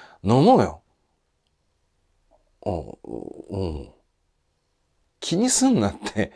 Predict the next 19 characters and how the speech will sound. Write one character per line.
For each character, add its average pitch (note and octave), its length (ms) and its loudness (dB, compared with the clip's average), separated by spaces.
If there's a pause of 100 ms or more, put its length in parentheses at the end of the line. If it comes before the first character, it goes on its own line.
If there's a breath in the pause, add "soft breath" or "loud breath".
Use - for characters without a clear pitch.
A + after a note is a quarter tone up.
(1600 loud breath)
た F3+ 140 0
だ F3+ 100 4
の F#2+ 140 -2
獣 D#3+ 360 0
だ G#3 100 0
よ、 G2 80 2
獣。」 G#2+ 520 0 (2250)
「そ - 220 -14
ん F2+ 60 -8
な C#3+ 80 -4
言 G#3+ 80 -4
い - 20 -10
方 - 200 -2
す F#3+ 120 -4
ん G3 80 2
な D3+ 80 2
よ、 A#2 80 2
お - 20 2
前。 F#2+ 260 0